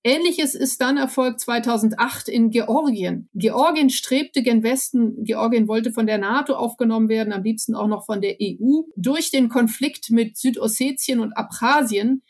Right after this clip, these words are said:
wo bis heute russische Truppen stehen,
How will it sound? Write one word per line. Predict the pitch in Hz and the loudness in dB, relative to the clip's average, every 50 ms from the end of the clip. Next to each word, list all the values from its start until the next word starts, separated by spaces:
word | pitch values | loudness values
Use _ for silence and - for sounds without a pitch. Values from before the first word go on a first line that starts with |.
| _ _ _ | _ _ _
wo | - 196 220 226 | -4 -2 0 0
bis | 220 220 320 311 - - - | 0 0 0 0 0 0 2
heute | 294 285 269 247 - 202 | 2 4 4 4 2 -2
russische | 190 190 233 226 - 226 220 226 214 | -2 -2 -2 -2 -2 -4 -4 -4 -6
Truppen | - - 262 262 - 202 | -4 -4 -4 -2 -2 -4
stehen, | 175 175 - - 196 196 208 226 247 262 - | -4 -6 -6 -4 -4 -2 -2 -2 -2 -4 -6